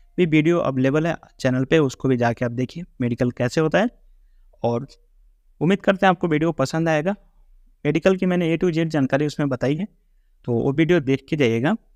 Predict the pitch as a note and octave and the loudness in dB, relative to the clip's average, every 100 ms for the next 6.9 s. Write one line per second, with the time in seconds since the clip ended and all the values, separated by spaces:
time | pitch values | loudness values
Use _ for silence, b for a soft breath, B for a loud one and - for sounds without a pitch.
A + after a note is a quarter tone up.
0 | _ _ _ - A2+ A#2 - _ _ _ | _ _ _ -6 -4 -4 -10 _ _ _
1 | _ _ D3 F#3+ - A3 - _ - _ | _ _ -2 0 2 -2 -2 _ -20 _
2 | _ - _ D3 F3 G3+ F#3+ F#3+ D#3+ - | _ -20 _ 2 2 4 2 4 4 2
3 | F3+ F3 C#3+ C3 D#3 D#3+ - C3 C#3+ E3+ | 0 2 2 2 2 0 0 0 0 -2
4 | - _ _ _ _ _ _ D3+ B2+ A#2 | -6 _ _ _ _ _ _ -2 0 0
5 | C#3+ D#3+ E3 B2+ - D3 C#3 A#2+ A#2+ D3+ | -2 -4 -4 -4 -2 -4 -4 -4 -4 -4
6 | D#3+ - A#3 - A2+ A2+ G#2 D#3 | -6 -4 -4 -6 -8 -8 -4 -2